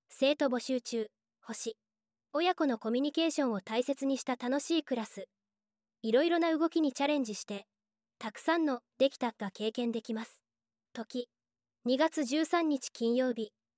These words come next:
二十日金曜日、二十七日金曜日、三月六日金曜日、十三日金曜日、二十日金曜日、祝日、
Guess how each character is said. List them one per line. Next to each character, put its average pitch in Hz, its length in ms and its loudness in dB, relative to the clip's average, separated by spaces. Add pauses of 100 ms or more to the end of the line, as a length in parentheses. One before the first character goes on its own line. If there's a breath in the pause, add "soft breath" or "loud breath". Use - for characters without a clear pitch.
(200)
二 285 140 0
十 - 100 -4
日 - 140 0
金 247 240 0
曜 247 180 0
日、 214 180 -8 (300)
二 247 140 2
十 320 180 2
七 262 220 0
日 247 260 -2
金 214 240 -2
曜 240 180 0
日、 214 200 -8 (540)
三 320 260 0
月 302 260 0
六 254 180 2
日 247 140 -4
金 240 240 0
曜 247 180 0
日、 214 180 -8 (440)
十 254 200 0
三 330 240 2
日 277 260 -2
金 226 220 0
曜 247 180 0
日、 214 180 -8 (320)
二 269 120 -2
十 - 120 -6
日 247 140 -2
金 240 240 0
曜 254 180 0
日、 220 200 -8 (640)
祝 - 220 -4
日、 262 320 -4